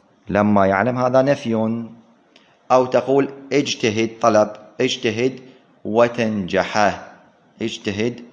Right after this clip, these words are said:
وتنجح"، فهذه واو، واو معية، الفعل المضارع بعدها يرفع، ينصب بأن مضمرة. نعم. قال: "وقول أبي الأسود:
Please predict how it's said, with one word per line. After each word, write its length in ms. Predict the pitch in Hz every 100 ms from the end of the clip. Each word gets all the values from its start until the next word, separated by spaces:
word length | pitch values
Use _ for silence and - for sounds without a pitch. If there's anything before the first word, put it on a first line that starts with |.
| - _ _ -
وتنجح"، 880 | 107 110 117 92 87 - 87 87 90
فهذه 500 | - 104 107 98 95
واو، 460 | 101 113 120 120 -
واو 180 | 120 127
معية، 420 | 123 135 147 147 - - _ -
الفعل 300 | 101 107 113
المضارع 400 | 113 110 110 98
بعدها 320 | 104 110 120
يرفع، 460 | 113 110 95 92 -
ينصب 360 | 107 117 113 101
بأن 560 | 90 87 104 143 147 120
مضمرة. 840 | 104 92 92 92 98 95 95 95 - - _ _ _ _ _ _ _ _ _ _ _ _ _ -
نعم. 280 | 92 - - - _ _ _ _ _ _ _ _ _ _ _ _ _ _ _ _ _ _ _ _ _
قال: 200 | 127 147
"وقول 440 | 143 123 120 143 135
أبي 240 | 117 113
الأسود: 840 | 101 - 120 - 113 120 110 -